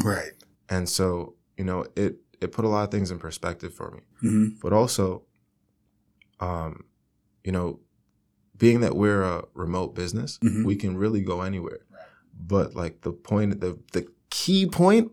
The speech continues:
Speaker 2: is being close to an airport.
Speaker 1: <laughs>
Speaker 2: I'm serious. The
Speaker 1: Yeah.
Speaker 2: key point in Avoca is
Speaker 1: Mm-hmm.
Speaker 2: right over here.
Speaker 1: Right, right, right.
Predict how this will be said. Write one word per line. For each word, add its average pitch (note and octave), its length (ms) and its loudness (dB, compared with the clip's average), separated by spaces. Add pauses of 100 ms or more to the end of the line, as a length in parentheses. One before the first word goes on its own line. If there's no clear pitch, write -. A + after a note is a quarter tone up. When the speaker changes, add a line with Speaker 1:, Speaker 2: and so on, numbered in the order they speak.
Speaker 2:
is - 160 -4
being G2+ 220 2
close G#2 320 0
to G2+ 120 2
an - 80 0
airport. - 480 -6 (140)
Speaker 1:
<laughs> - 400 2
Speaker 2:
I'm C3 440 8
serious. F#3 540 8
The - 80 6
Speaker 1:
Yeah. - 100 6
Speaker 2:
key G3+ 180 4
point G#3 300 4
in C#3+ 100 0
Avoca C#3 640 4
is C#3+ 140 2
Speaker 1:
Mm-hmm. B2+ 100 6
Speaker 2:
right C#3 140 10
over C#3 220 6
here. D#3 300 4
Speaker 1:
Right, A2 300 6
right, G#2+ 240 0
right. G2+ 260 0